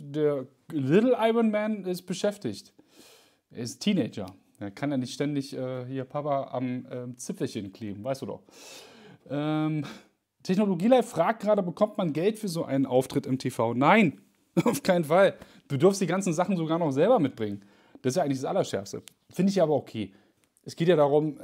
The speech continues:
über das Thema zu berichten. Und wir sind damals mit einem Transporter voll mit zehn, zwölf Fahrzeugen dahin gekarrt,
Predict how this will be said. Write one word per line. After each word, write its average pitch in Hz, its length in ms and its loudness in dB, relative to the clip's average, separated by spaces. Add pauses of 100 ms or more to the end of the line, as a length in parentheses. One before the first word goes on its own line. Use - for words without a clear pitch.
(240)
über 156 180 4
das 139 140 2
Thema 151 240 0
zu - 120 -10
berichten. 170 440 -2
Und 139 100 0
wir 127 100 0
sind 131 160 -2
damals 139 260 2
mit 127 120 -6
einem 127 160 -2
Transporter 156 580 2
voll 151 260 6
mit - 380 -2
zehn, 165 240 0
zwölf 151 280 0
Fahrzeugen 151 540 -2
dahin 143 260 -2
gekarrt, 165 440 -4